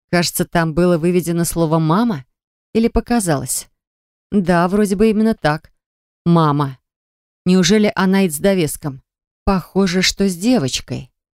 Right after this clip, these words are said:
Пацан не стал бы плести никаких фенечек. Ну что ж поделать, похоже, придется Багишу повторить судьбу отца,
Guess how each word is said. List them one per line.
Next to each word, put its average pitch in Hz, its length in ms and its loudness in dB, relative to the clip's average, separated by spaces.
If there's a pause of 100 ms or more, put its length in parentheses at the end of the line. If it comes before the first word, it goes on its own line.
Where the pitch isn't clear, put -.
(120)
Пацан 160 460 0
не 156 80 0
стал 196 300 -2
бы 220 100 -2
плести 185 500 -2
никаких 160 380 -2
фенечек. - 560 -6 (800)
Ну 156 40 -4
что - 140 -2
ж - 120 -6
поделать, 160 600 -2
похоже, 170 440 -4
придется 175 420 -2
Багишу 165 400 -2
повторить 165 400 -2
судьбу 156 280 -4
отца, 202 360 -4